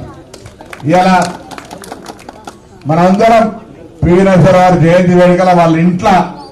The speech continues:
పాల్గొనే అదృష్టం కలిగింది. చాలా మంది, నాకు కూడా హైదరాబాద్లో నేను ఇన్ఛార్జ్ మంత్రిని,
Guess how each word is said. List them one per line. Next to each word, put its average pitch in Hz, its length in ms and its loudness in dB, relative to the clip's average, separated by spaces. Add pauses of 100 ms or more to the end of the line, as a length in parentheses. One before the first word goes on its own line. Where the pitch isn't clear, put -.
(360)
పాల్గొనే 175 280 2
అదృష్టం 175 420 2
కలిగింది. 165 440 0
చాలా 170 240 2
మంది, 170 220 0
నాకు 180 300 0
కూడా 196 120 0
హైదరాబాద్లో 190 640 -2 (560)
నేను 170 140 0
ఇన్ఛార్జ్ 190 400 2
మంత్రిని, 190 520 0